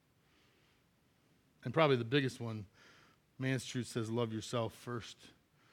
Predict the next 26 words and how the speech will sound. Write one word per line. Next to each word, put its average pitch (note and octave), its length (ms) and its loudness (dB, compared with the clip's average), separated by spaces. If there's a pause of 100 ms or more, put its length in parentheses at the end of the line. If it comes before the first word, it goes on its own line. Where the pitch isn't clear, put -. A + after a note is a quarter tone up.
(460)
and G#2 240 -12
most." F2+ 400 -16 (3000)
And A#2 140 -4
God's A#2+ 240 4
truth A#2 200 -4
says, G#2+ 220 -4
"Love G#2+ 240 -4
o-, G#2+ 200 -4 (120)
God G2+ 300 -4
and G2 160 -10
others." F#2 480 -14 (1040)
Pretty A#3+ 240 12
wide, G3+ 520 12 (280)
pretty B3+ 300 6
wide, G3+ 480 10 (280)
uh, E3+ 260 6
separation F3 960 8 (340)
in F3+ 180 6
the F#3 80 8
man, G#3 340 12
in G3 240 12
man's A3 340 12
wisdom G#3+ 420 12
and F3+ 120 10
God's F#3 340 12
wisdom. B2+ 560 2